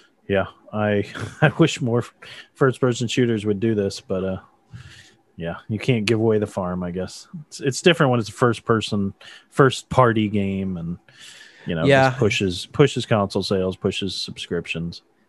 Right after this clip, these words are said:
Speaker 2: But it's like you look at this, and then you look at Battlefield, that's seventy.
Speaker 1: Yeah,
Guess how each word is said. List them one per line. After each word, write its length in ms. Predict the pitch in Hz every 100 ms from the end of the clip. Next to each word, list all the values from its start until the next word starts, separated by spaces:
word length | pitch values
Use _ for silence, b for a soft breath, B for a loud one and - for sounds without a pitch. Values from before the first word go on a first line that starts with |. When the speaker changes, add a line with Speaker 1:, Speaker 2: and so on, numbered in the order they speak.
| -
Speaker 2:
But 60 | 135
it's 80 |
like 120 | 135 131
you 100 | 120
look 180 | 123 123
at 120 | -
this, 300 | 113 107 -
and 100 | 110
then 80 | 107
you 140 | 104
look 120 | 104
at 120 | 98
Battlefield, 680 | 98 98 98 95 98 92 92
that's 420 | 98 92 - - - - -
seventy. 800 | - - - 104 98 82 67 - b b b _ -
Speaker 1:
Yeah, 220 | 90 76